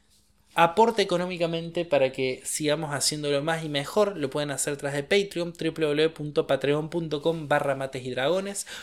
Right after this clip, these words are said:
o lo pueden hacer a través de... o lo pueden hacer a través de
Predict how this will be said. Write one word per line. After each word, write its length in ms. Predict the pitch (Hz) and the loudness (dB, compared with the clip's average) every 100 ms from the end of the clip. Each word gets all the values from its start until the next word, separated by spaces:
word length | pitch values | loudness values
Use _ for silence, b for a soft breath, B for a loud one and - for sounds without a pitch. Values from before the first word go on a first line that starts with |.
| B - | B 0
o 80 | |
lo 140 | 160 151 | 2 4
pueden 220 | 160 160 | 4 2
hacer 240 | 147 - 160 | 0 2 2
a 80 | |
través 360 | 143 143 147 139 | 4 2 2 0
de... 300 | 147 156 - - - - - - - _ - _ _ _ - - - | -2 -2 -6 -10 -10 -16 -20 -20 -20 _ -20 _ _ _ -20 -20 0
o 140 | 170 175 | 8 8
lo 140 | 165 | 8
pueden 240 | 160 165 147 | 4 2 0
hacer 280 | 143 160 156 | 0 0 0
a 80 | |
través 460 | 147 135 139 151 - | 2 2 2 0 -6
de 320 | 139 151 160 | 0 2 2